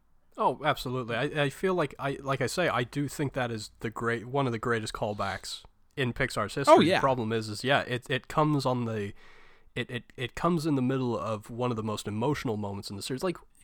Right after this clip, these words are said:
Speaker 1: it, deep in your heart of hearts, you know that Disney aren't gonna let this happen. They're not gonna kill these characters. That's, it's not happening.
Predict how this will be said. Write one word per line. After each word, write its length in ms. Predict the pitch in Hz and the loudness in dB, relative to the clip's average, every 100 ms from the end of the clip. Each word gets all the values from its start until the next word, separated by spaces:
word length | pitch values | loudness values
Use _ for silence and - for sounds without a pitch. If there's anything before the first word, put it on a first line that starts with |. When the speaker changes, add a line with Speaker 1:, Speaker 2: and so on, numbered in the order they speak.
| - - - - - - | -20 -20 -20 -20 -16 -8
Speaker 1:
it, 180 | 170 - | -8 -4
deep 200 | 226 226 | -2 0
in 60 | 190 | 0
your 160 | 160 | 2
heart 160 | 135 135 | 2 2
of 100 | 110 | 2
hearts, 220 | 120 101 | 0 -2
you 80 | 156 | -2
know 320 | 175 208 190 | 2 4 4
that 160 | 147 - | 4 2
Disney 320 | 131 113 110 | -2 -2 -2
aren't 200 | 104 98 | -2 -4
gonna 160 | 104 101 | -6 -6
let 200 | 98 - | -8 -8
this 140 | 101 | -8
happen. 180 | 98 95 | -8 -6
They're 160 | 131 | -4
not 340 | 143 151 147 - | -2 0 0 -2
gonna 220 | 147 123 | -4 -4
kill 300 | - 120 104 | -4 -6 -6
these 240 | 104 98 | -6 -10
characters. 500 | - - - - 110 | -8 -8 -10 -14 -14
That's, 220 | - 127 - | -10 -10 -10
it's 240 | 143 - | -6 0
not 180 | 156 123 | 2 2
happening. 460 | 107 92 - - | -2 -8 -14 -18